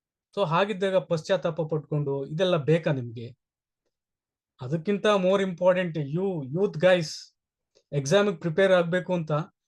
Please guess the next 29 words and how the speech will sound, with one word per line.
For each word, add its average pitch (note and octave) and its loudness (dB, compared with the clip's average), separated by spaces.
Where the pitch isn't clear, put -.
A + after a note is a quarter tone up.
like, D#3+ 0
you E3 4
have F#3+ 4
suppressed C4 4
many A#3+ 2
of A3 -8
the - 0
pent A#3+ -2
up F#3+ -4
demands. D3 -4
ಅದ್ F#3 2
ಮಾಡ್ಬೇಕಾಯ್ತು, F3+ 4
ಇದ್ E3 -2
ಮಾಡ್ಬೇಕಾಯ್ತು, E3+ 2
ನಾಳೆ F#3+ 2
ಎಕ್ಸಾಮ್ E3+ -2
ಆಗ್ಲಿ. B2 -8
In F3 2
fact, G3+ 4
ಎಷ್ಟೊಂದ್ G#3+ 4
ಜನ G#3 4
ಡೈರೆಕ್ಟ್, F#3+ 2
like, C#3 -6
they D#3 4
go G#3+ 6
for G3+ 6
partying, F3+ 0
ರೂಮ್ಗೆ G#3+ 2
ಹೋಗಲ್ಲ, E3+ 6